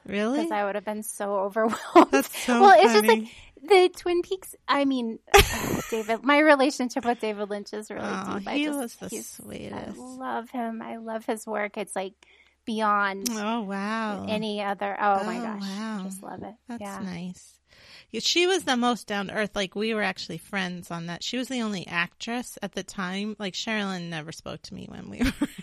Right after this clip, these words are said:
Speaker 1: actually
Speaker 2: Oh,
Speaker 1: that year.
Speaker 2: interesting.
Speaker 1: Yeah, she was the only one. It was like we were just regu-, like, you know, we were just friends. Like, she was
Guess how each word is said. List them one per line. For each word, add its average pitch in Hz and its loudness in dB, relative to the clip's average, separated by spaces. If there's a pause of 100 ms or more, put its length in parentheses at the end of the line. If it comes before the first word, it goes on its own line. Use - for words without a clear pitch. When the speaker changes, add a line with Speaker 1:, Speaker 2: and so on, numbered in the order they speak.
(560)
Speaker 1:
actually 208 4
Speaker 2:
Oh, 226 4
Speaker 1:
that 226 4
year. 175 -2
Speaker 2:
interesting. 196 -6
Speaker 1:
Yeah, 208 2
she 294 2
was 302 0
the 226 -4
only 220 -2
one. 214 -2
It 185 -6
was 190 -8
like 185 -4
we 170 -4
were 170 -6
just 165 -12
regu-, 165 -6
like, 175 -6 (800)
you 175 -8
know, - -10
we 170 -8
were 170 -8
just - -12
friends. 165 -8
Like, 156 -10
she - -12
was 165 -16